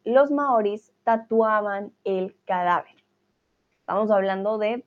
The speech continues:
tradiciones que se hacía antes. No estoy segura si hoy en día sea igual, de igual forma, pero en definitiva,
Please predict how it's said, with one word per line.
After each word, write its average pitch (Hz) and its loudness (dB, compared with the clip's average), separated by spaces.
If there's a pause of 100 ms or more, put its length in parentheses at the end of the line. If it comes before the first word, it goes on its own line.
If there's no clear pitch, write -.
(100)
tradiciones 190 -2
que - -20
se 185 -12
hacía 185 -4
antes. 302 0
No 214 0
estoy 226 0
segura 220 2
si 226 -6
hoy 196 2
en 196 -2
día 190 -2
sea 185 -6 (240)
igual, 202 -2 (240)
de 190 -8
igual 196 -6
forma, 254 0 (400)
pero 240 8
en 247 6
definitiva, 240 0